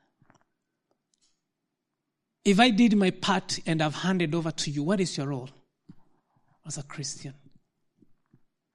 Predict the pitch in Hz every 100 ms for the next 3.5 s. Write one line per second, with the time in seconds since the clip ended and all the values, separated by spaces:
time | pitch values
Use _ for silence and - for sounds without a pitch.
0 | _ - _ _ _ _ _ _ _ _
1 | _ _ _ _ _ _ _ _ _ _
2 | _ _ _ _ _ _ - _ 240 240
3 | 208 185 190 147 123